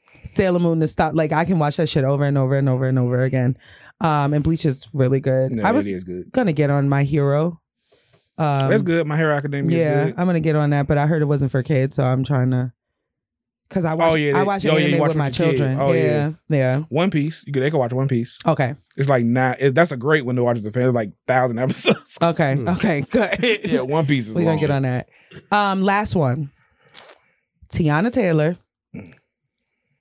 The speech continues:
Speaker 1: or Rihanna?
Speaker 3: Wow.
Speaker 2: Okay.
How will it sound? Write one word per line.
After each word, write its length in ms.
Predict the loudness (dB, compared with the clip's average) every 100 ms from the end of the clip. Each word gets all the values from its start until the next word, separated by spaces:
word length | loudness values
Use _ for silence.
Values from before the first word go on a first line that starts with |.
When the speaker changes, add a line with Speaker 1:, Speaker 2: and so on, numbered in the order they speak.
| -2
Speaker 1:
or 420 | -2 0 -2 -4
Rihanna? 580 | -2 0 0 -2 -6 -12 _ _ _ _ _ _ _ _ _ _ _ _ _ _ _ _ _ _ -16
Speaker 3:
Wow. 420 | -12 -12 -12 -18 _ _ _ _ _ _ _ _ _ _ _ _ _ _ _ _ _ _ -14 -4
Speaker 2:
Okay. 360 | -2 0 -2